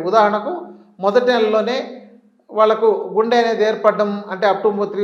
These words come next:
మంత్స్ వరకు గుండె మంచి ఫంక్షన్లోకి రావడం అనేది జరుగుతుంటుంది. కాబట్టి వాళ్ళకు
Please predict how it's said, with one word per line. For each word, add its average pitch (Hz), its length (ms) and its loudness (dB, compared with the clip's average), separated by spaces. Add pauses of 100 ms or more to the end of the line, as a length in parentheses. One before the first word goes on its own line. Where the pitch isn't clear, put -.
మంత్స్ 214 200 -6
వరకు 214 220 -2 (100)
గుండె 202 280 -2
మంచి 196 260 -4 (400)
ఫంక్షన్లోకి 202 560 -4
రావడం 196 320 4
అనేది 196 220 -4
జరుగుతుంటుంది. 196 520 0
కాబట్టి 175 380 0 (1300)
వాళ్ళకు 240 400 6